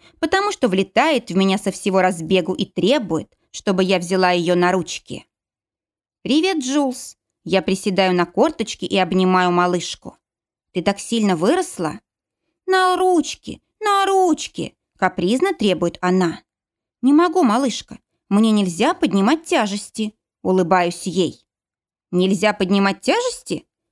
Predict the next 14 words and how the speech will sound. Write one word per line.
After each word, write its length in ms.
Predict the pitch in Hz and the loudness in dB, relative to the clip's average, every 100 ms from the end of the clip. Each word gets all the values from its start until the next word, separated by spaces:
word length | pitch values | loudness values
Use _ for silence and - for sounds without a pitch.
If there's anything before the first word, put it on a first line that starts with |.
| - | -4
удивляется 600 | 185 180 185 185 180 - | -2 0 2 0 0 -2
мама, 360 | 175 214 330 302 | 0 2 2 2
обнимая 560 | 196 190 185 185 175 | 0 0 2 2 2
меня. 400 | 175 190 180 - _ _ _ _ _ - | 2 2 0 -2 _ _ _ _ _ -2
"Привет, 400 | 403 339 214 208 | 0 0 0 0
милая. 460 | 208 175 170 208 _ _ _ - | 0 0 -2 -6 _ _ _ -20
С 120 | - | -12
чего 380 | - 440 339 240 | -4 0 2 2
это 200 | 240 180 | 0 -2
вдруг 360 | 170 427 - | 2 0 0
тебе 200 | - 208 | -2 2
нельзя 320 | 220 208 202 | 2 0 0
поднимать 440 | 208 196 262 330 359 | -2 0 2 2 0
тяжести?" 680 | 415 254 170 - - - | -4 -2 -4 -12 -14 -16